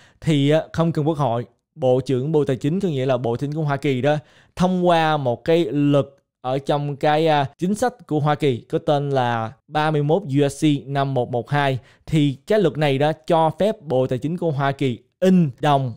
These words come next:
có nghĩa là không phải là in tiền giấy mà là in đồng ra những cái đồng bạch kim đó,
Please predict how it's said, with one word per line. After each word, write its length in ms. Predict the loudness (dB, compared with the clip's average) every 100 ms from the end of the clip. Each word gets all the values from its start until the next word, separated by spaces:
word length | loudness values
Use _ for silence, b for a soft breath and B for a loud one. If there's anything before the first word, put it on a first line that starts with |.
| -4
có 80 |
nghĩa 160 | 0 2
là 100 | 0
không 180 | -2 -2
phải 120 | 0
là 80 | 0
in 200 | -2 -2
tiền 180 | -2 0
giấy 200 | 0 2
mà 120 | 0
là 140 | -2 0
in 180 | 0
đồng 240 | 2 0 0
ra 260 | 0 0
những 300 | -2 -4 -6
cái 300 | -2 0 0
đồng 240 | 0 -2 -2
bạch 180 | -4 0
kim 240 | 2 4
đó, 160 | 0